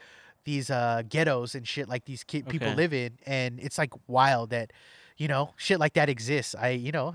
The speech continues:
Speaker 1: I'm so far removed from that.
Speaker 2: Yeah.
Speaker 1: It's very compelling to watch on screen. Um, did I talk about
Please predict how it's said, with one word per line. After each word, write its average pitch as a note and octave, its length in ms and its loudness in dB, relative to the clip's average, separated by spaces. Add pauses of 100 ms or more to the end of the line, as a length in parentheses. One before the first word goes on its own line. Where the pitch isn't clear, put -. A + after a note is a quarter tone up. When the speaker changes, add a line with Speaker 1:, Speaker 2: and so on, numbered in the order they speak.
Speaker 1:
I'm D3+ 120 -2
so F#3+ 260 6
far F3 320 6
removed D#3+ 320 2
from C3+ 200 -2
that. A#2+ 300 0
Speaker 2:
Yeah. G#2+ 380 2 (140)
Speaker 1:
It's - 220 -8
very D#3 220 6
compelling C#3+ 520 -2
to C3+ 100 -8
watch B2 320 0
on A#2 120 -10
screen. A#2 480 -8 (1000)
Um, C3+ 600 4 (880)
did F3+ 100 6
I G#3+ 60 10
talk B3+ 180 4
about B3 200 8